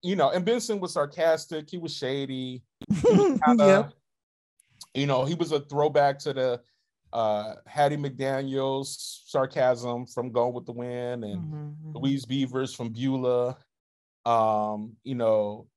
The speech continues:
Speaker 1: the, interestingly enough, this, to your point, you brought it up, Benson was a spinoff of a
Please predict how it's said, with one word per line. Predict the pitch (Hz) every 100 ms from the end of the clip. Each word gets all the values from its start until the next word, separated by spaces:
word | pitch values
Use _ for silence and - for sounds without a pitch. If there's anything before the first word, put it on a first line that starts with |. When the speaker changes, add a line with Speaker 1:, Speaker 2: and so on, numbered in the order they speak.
| -
Speaker 1:
the, | 139
interestingly | 185 190 185 180 156
enough, | 147 143 143
this, | 147 143 - - - - - _ 131
to | -
your | 151 131
point, | - 226 170
you | 147
brought | 139 127
it | 131
up, | 165 131 _ _ _ _
Benson | 120 165 170 151
was | 135 117
a |
spinoff | - - 220 208 127 123 - _ _ _ -
of | 123 120
a | 117